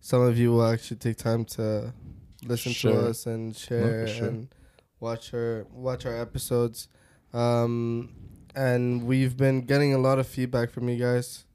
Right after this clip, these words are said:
Speaker 1: which we appreciate as well. Um, yeah, so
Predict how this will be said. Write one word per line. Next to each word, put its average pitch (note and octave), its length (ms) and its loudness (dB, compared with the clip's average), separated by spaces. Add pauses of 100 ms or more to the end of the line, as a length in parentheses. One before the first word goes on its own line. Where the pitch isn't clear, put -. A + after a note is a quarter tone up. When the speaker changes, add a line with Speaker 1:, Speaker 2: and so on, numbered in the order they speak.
(260)
Speaker 1:
which B2+ 280 -10
we B2 100 -8
appreciate B2+ 580 -4
as A#2+ 160 -4
well. C3 340 2 (520)
Um, A#2+ 580 -2
yeah, D3 240 0
so B2+ 640 0